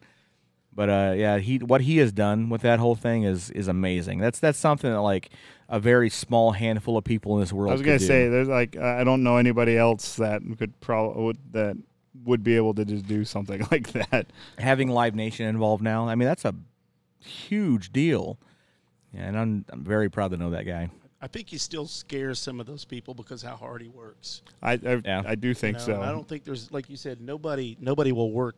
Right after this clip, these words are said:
Speaker 3: that hard, uh, that I've ever met to, to build something
Speaker 2: Yeah.
Speaker 1: Yeah.
Speaker 3: and
Speaker 1: Yeah.
Speaker 3: make something happen.
Speaker 1: Yeah.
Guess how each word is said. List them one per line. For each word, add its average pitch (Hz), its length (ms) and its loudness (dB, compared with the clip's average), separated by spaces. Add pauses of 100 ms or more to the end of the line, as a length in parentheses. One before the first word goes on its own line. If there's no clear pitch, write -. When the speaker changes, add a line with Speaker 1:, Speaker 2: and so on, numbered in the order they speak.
Speaker 3:
that 123 180 -10
hard, 110 480 -10 (600)
uh, 113 360 -12
that 131 100 -8
I've 127 180 -8
ever 113 180 -14
met 113 320 -10 (300)
to, 120 260 -10 (100)
to 123 100 -16
build 120 300 -6
something 110 400 -12 (320)
Speaker 2:
Yeah. 117 120 -2
Speaker 1:
Yeah. 98 120 0 (240)
Speaker 3:
and 123 100 -14
Speaker 1:
Yeah. 104 60 -6
Speaker 3:
make 98 140 -8
something 120 260 -16
happen. 117 400 -16 (160)
Speaker 1:
Yeah. 92 160 -8